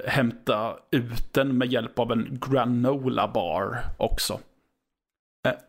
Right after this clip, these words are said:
för då släpar råttan tillbaka den. Eh,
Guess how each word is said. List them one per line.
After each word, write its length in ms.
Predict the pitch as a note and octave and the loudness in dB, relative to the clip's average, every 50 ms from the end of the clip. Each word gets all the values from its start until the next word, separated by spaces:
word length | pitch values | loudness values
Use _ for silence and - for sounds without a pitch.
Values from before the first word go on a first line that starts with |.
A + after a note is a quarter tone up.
| _ _ _ _ _ _ _ _ _ _ - | _ _ _ _ _ _ _ _ _ _ -6
för 120 | - - C#3 | -2 -2 0
då 300 | B2+ C#3 C#3 C3 B2 A#2 | 2 2 2 4 2 2
släpar 560 | - - - B2 A2+ G#2 - - A#2 G#2+ G#2+ | 0 0 0 0 0 0 -2 -2 0 0 0
råttan 560 | A2+ A2 A2+ A#2 A#2+ A#2+ - - - - - | -2 -4 -2 0 0 0 0 0 -2 -4 -4
tillbaka 460 | - - B2 A#2 - F2+ - - - | -2 -2 -2 0 -2 -2 -2 -4 -4
den. 140 | A#2 G#2+ - - - - - - - _ _ _ _ C3 | -4 -4 -6 -6 -10 -18 -20 -20 -20 _ _ _ _ 2
Eh, 260 | B2 A#2 A2+ A2+ | 2 2 2 0